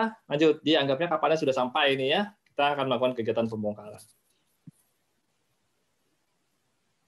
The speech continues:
Oke, pembongkaran seperti yang di undang-undang telah disampaikan oleh Pak Untung, pembongkaran itu wajib dilakukan di kawasan pabean. Apa boleh nggak pen-, pembongkaran barang bukan di kawasan pabean? Boleh,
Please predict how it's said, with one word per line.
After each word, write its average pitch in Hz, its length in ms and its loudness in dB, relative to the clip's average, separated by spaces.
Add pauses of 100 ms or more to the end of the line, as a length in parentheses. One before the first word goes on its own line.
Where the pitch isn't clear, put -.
(1160)
Oke, 170 160 2
pembongkaran 196 720 4
seperti 196 320 2
yang 180 160 2
di 185 80 8
undang-undang 175 540 4
telah 160 100 4
disampaikan 151 640 2
oleh 156 240 2
Pak 139 140 2
Untung, 151 340 -2
pembongkaran 139 480 0
itu 151 160 -2
wajib 160 320 0
dilakukan 131 480 -2
di 143 80 -4
kawasan 127 400 0
pabean. 120 540 0 (1000)
Apa 226 80 0
boleh 208 260 2
nggak 285 220 -2
pen-, 214 320 2
pembongkaran 180 480 2
barang 170 240 2
bukan 170 240 2
di 202 80 0
kawasan 185 320 0
pabean? 185 560 2
Boleh, 220 580 2